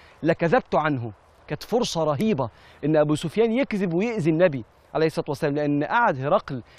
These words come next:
هرقل نصراني وبيقرأ في كتب أهل الكتاب وعارف علامات النبي، قعد يسأله على العلامات وأبو سفيان يجاوب بصدق، لدرجة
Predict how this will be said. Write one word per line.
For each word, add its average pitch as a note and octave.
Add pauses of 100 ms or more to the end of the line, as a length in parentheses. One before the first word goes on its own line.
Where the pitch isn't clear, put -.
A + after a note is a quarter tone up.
(160)
هرقل D#3
نصراني D#3+
وبيقرأ D#3
في -
كتب G3
أهل F#3+
الكتاب E3
وعارف F3+
علامات D3
النبي، C3+
قعد G#3
يسأله G#3
على G3
العلامات D#3+ (420)
وأبو D3+
سفيان F3
يجاوب F3+
بصدق، - (520)
لدرجة E3+